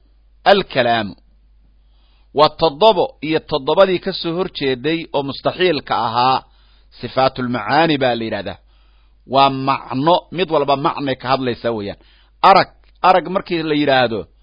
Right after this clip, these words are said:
Ilaahay inuu wax arko, ma aha waxa weeye macnahaasi ka sheekaynaysaa, wax kale maahan.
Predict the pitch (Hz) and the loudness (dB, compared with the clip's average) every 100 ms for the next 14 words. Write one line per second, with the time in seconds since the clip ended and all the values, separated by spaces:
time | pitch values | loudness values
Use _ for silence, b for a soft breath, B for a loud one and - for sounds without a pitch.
0 | b b b b 156 180 175 180 165 156 | b b b b 4 4 4 2 0 0
1 | - 139 - 127 104 _ _ _ _ - | 0 -2 -2 -4 -4 _ _ _ _ -6
2 | 156 190 175 165 165 180 170 170 175 175 | 0 2 4 2 2 0 0 0 0 0
3 | 180 185 - _ - 135 127 185 180 156 | -2 -4 -8 _ -8 -4 -2 0 2 0
4 | 147 156 131 - 143 139 127 127 - 113 | -2 -8 -6 -4 -2 -2 -2 -4 -2 -4
5 | 110 101 95 120 | -4 -6 -6 -8